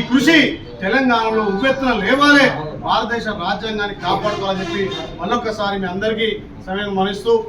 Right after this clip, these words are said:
ఏదున్నా గ్రామాలలో ఈ నీటి ఎద్దడి సమ్మర్ స్టార్ట్ అయింది, ఏ గ్రామంలో ఏ ఇబ్బంది ఉన్నా నా దృష్టి కానీ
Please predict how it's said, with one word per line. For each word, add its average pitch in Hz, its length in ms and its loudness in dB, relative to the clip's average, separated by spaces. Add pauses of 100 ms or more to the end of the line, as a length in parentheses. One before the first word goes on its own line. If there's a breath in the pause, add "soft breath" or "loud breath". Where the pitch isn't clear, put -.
(500)
ఏదున్నా 220 340 2 (100)
గ్రామాలలో 220 540 2 (640)
ఈ 214 40 -2 (140)
నీటి 226 260 0
ఎద్దడి 220 280 4 (580)
సమ్మర్ 214 340 2
స్టార్ట్ 214 260 4
అయింది, 226 220 2 (520)
ఏ - 20 8 (140)
గ్రామంలో 220 460 2
ఏ - 100 2
ఇబ్బంది 226 280 2
ఉన్నా 233 140 4 (400)
నా 170 180 -2 (120)
దృష్టి 233 240 -2
కానీ 220 280 4